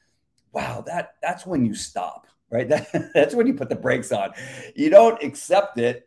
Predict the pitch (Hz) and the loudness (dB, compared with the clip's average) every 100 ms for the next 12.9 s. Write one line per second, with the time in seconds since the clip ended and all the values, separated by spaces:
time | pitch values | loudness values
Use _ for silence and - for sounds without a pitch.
0 | _ 127 131 139 139 131 117 104 180 208 | _ -4 -2 0 0 -2 0 2 4 4
1 | 147 135 - 113 117 117 120 117 117 120 | 2 0 -2 -2 -2 -4 -4 -4 -2 -2
2 | 127 127 120 110 101 113 107 107 120 113 | 0 0 -2 -4 -6 -8 -8 -8 -6 -4
3 | 113 107 104 98 104 214 202 131 107 101 | -4 -6 -10 -12 -16 -10 -6 -4 -6 -10
4 | 98 95 104 104 _ _ 110 113 110 - | -14 -14 -14 -14 _ _ -8 -6 -6 -8
5 | 117 113 113 113 127 117 113 113 113 110 | -6 -6 -6 -2 -2 0 -4 -4 -4 -4
6 | 107 107 104 104 107 104 101 104 95 98 | -8 -10 -12 -14 -16 -14 -14 -14 -14 -8
7 | 139 107 - _ _ _ - 107 107 107 | -6 -6 -8 _ _ _ -8 -6 -4 -6
8 | 104 _ _ 135 165 135 85 - _ 117 | -8 _ _ -4 0 0 -4 -12 _ -4
9 | 120 127 110 - - 294 - 117 113 101 | -2 -2 -2 -4 2 2 2 2 2 0
10 | 98 104 104 107 - _ _ 104 110 107 | -4 -6 -6 -8 -10 _ _ -4 -2 -2
11 | 110 - 117 113 113 101 110 107 107 107 | -2 -2 -4 -2 -4 -4 -6 -8 -8 -10
12 | - _ - - 147 151 110 104 | -12 _ -20 -10 0 2 2 -4